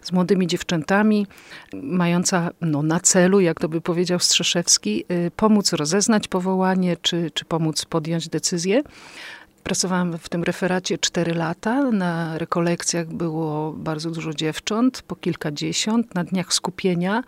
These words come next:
I taką, taką żywiłyśmy nadzieję, że tak co roku z tej grupy formacyjnej, y, jakaś dziewczyna wstąpi, y, do klasztoru. No i,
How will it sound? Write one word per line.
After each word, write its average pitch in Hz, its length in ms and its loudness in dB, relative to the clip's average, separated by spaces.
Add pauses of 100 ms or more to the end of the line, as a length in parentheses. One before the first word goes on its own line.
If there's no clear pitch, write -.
(600)
I 202 320 4 (200)
taką, 196 320 0
taką 208 320 0
żywiłyśmy 208 640 4
nadzieję, 202 760 6
że 196 120 0
tak 180 200 -4
co - 160 0
roku 180 340 0
z - 100 -2
tej 175 180 -2
grupy 175 320 -2
formacyjnej, 190 800 0 (440)
y, 175 100 -2
jakaś 175 420 -4 (100)
dziewczyna 175 520 -4
wstąpi, 202 640 0
y, 170 200 -2
do 160 140 -6
klasztoru. 180 600 2 (560)
No 185 280 4
i, 208 260 2